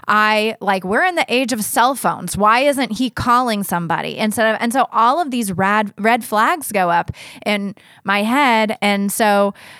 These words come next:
I've been told as a woman my entire life, like, "Don't stop,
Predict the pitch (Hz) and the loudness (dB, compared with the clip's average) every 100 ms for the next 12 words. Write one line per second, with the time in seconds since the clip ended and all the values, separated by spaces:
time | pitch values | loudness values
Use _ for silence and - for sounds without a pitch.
0 | - _ _ - - 233 240 220 240 226 | -20 _ _ -8 2 2 2 0 -2 0
1 | 285 370 262 214 220 - 214 214 214 226 | 4 4 4 4 2 0 0 0 0 0
2 | 349 277 196 185 190 208 208 208 240 240 | 0 0 0 -2 -2 -2 0 -2 0 2
3 | 247 254 311 277 214 202 196 190 165 156 | 2 2 0 0 -2 0 0 -2 -8 -2
4 | 196 214 233 - - 220 247 247 - | 0 0 -2 -8 -4 0 2 0 -4